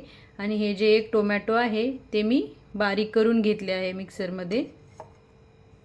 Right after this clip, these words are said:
तर आता आपण कटाची आमटी बनवून घेत आहोत. त्यासाठी मी कढईमध्ये थोडं तेल घालत आहे. तेल थोडंसं जास्तच घालायचं, कारण आपल्याला कटाची आमटी बनवायची आहे.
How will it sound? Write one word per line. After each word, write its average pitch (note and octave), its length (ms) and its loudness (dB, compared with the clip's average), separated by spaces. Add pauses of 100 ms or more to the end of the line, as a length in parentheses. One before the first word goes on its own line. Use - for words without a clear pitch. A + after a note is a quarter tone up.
(1800)
तर A#3 120 -2
आता A3 240 -2
आपण B3 240 0
कटाची A3+ 420 -2
आमटी A#3 280 -2
बनवून A3+ 300 2
घेत G#3+ 240 0
आहोत. G3+ 220 -2 (140)
त्यासाठी A3 460 0
मी C4+ 380 4 (220)
कढईमध्ये A#3 640 4
थोडं A#3 200 4 (120)
तेल A#3 220 4
घालत G3+ 340 0
आहे. G3+ 300 -2 (2250)
तेल A3+ 220 4
थोडंसं B3+ 340 2
जास्तच B3 460 0
घालायचं, G#3 420 -2
कारण A3+ 260 -2
आपल्याला G#3+ 320 -4
कटाची G#3+ 480 -4
आमटी G#3+ 260 -2
बनवायची F#3+ 460 -8
आहे. G3 240 -8